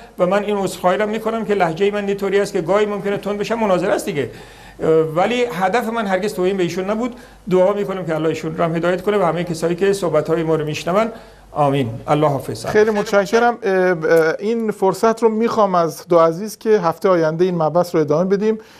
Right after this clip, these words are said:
Speaker 2: اه، عین موضوع رو حالا مبحث رو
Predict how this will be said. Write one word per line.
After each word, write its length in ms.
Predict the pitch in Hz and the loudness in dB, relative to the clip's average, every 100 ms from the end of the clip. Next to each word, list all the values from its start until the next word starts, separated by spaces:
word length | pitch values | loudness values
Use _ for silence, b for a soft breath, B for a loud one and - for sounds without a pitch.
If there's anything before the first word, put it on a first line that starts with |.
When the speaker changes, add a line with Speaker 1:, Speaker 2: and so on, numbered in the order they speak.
| B B | B B
Speaker 2:
اه، 360 | 160 156 147 143 - - | 4 6 4 0 -6 -6
عین 380 | 190 190 180 175 | -4 -2 -2 0
موضوع 520 | 160 156 151 175 185 | 0 0 0 0 2
رو 120 | 180 | 4
حالا 340 | 170 160 156 151 - 165 | 4 4 4 2 -2 -4
مبحث 640 | 160 143 143 143 165 | -2 0 0 2 0
رو 60 | - | 0